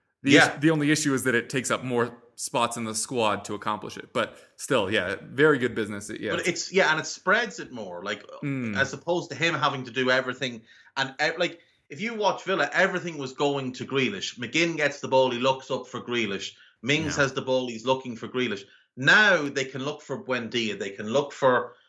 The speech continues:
Speaker 2: um, for Bailey, they can look for Ings and Watkins through the middle. They're gonna have all these different ways and different avenues of playing. I, I think it's very smart. I, I really like the summer.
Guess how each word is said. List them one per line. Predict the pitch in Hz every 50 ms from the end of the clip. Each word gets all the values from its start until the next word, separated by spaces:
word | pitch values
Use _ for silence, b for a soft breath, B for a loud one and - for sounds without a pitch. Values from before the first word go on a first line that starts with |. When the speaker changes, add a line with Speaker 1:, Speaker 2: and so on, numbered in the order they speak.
| B B _
Speaker 2:
um, | - 117 117 117 113 113 107 107
for | 104 - 117
Bailey, | 101 - 127 123 123 120 113 110 104
they | 92 110
can | 104 120 113
look | 123 147 151 151
for | - - 147 143
Ings | 143 143 143 139 139 131 127
and | 131 120 117
Watkins | 120 123 123 120 - - 117 110 110 -
through | - 127
the | 110 113
middle. | 131 139 123 117
They're | 120 123
gonna | 139 143
have | 143 139 135 139
all | 143 151 170 170
these | 170 156 139 135 -
different | 143 139 135 - 120 113 107 - b b b b b b b -
ways | 110 113 127 135 139 139 135 127 117 110
and | 113 113
different | 120 127 127 123 -
avenues | 120 127 131 131 131 127 117 113 104 -
of | 104 95
playing. | - - - 135 131 123 113 101 98 92 b b b b b b b _ -
I, | 127 131 135 143
I | 139
think | 139 151 151 143 131
it's | 127 - -
very | - 117 107 104 95 95
smart. | - 104 92 87 82 -
I, | 98 101 101 110
I | 113 - 120
really | 117 113 120 131 131 123 117
like | 110 107 104 101 -
the | - 98
summer. | - - 110 104 104 101 95 B